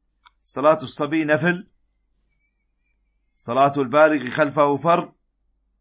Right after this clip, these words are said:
فهناك اختلاف على الإمام وقد نهينا عنه، لأن الشرع قد رفع عنه القلم الصبي،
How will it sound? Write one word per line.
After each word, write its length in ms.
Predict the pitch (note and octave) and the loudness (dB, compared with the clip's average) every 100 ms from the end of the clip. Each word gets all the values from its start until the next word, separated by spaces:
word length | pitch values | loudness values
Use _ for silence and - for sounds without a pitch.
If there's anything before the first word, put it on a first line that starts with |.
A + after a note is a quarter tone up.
| _ _ _ _ _ - | _ _ _ _ _ -14
فهناك 460 | A#2 A#2+ D3 D#3 | -8 -6 -2 -2
اختلاف 460 | - - C#3 D3 D3 | -4 -8 0 2 2
على 300 | D3 B2 B2+ | 2 0 0
الإمام 480 | A#2 A2+ A#2 G#2+ - _ _ _ _ _ _ _ _ _ | -2 -4 -2 -4 -6 _ _ _ _ _ _ _ _ _
وقد 320 | F#2+ G2 B2+ | -14 -6 -6
نهينا 440 | A#2 D#3+ E3+ F3 D3 | -4 -6 -4 0 2
عنه، 420 | B2+ A2+ G2 - _ _ _ _ _ _ _ _ _ _ _ _ _ _ _ _ _ | 2 -2 -10 -16 _ _ _ _ _ _ _ _ _ _ _ _ _ _ _ _ _
لأن 280 | - G#2 B2 | -10 -8 -6
الشرع 360 | A#2+ F3 F3 F3 | -4 0 0 2
قد 260 | - G3 | 2 2
رفع 260 | G3+ F3+ D3 | 2 4 4
عنه 240 | B2+ D#3 | 4 0
القلم 480 | C#3 - C#3+ B2 E2 _ _ - | -2 2 2 2 -4 _ _ -18
الصبي، 580 | - A2 G#2+ A#2+ - | -10 -6 -4 -6 -8